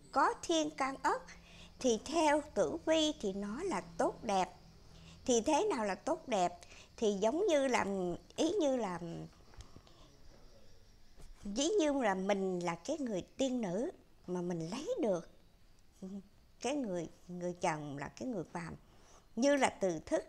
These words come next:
lấy vợ tiên, thì là loan phụng hòa duyên, đẹp duyên điên như rồng mây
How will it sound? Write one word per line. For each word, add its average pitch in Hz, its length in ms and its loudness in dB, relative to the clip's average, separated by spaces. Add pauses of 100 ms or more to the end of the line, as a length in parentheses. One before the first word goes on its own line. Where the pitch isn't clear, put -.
lấy 294 220 0
vợ 180 160 -2 (100)
tiên, 247 220 2 (460)
thì 214 180 0
là 190 140 4
loan 269 260 6 (160)
phụng 220 280 4
hòa 208 260 4
duyên, 285 320 0
đẹp 196 300 4
duyên 277 300 0
điên 285 300 0
như 302 260 2
rồng 202 300 -4
mây 277 200 0